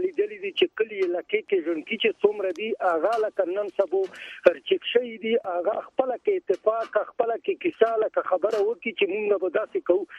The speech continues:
ماشاءالله، لکه اوس حالات لږ کې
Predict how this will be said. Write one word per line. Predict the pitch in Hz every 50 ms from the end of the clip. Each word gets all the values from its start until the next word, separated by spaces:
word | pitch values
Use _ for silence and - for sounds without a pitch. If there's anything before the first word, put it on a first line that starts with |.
| - - - - - - 202 214
ماشاءالله، | 240 247 - - 226 233 233 220 214 214
لکه | - - 190
اوس | 185 202 233 247 220 - _ _ _ - 190 190 202 208 220 - - - - - - 190
حالات | 175 165 180 202 233 226 - - - 202
لږ | 214 247 240 - - - -
کې | 202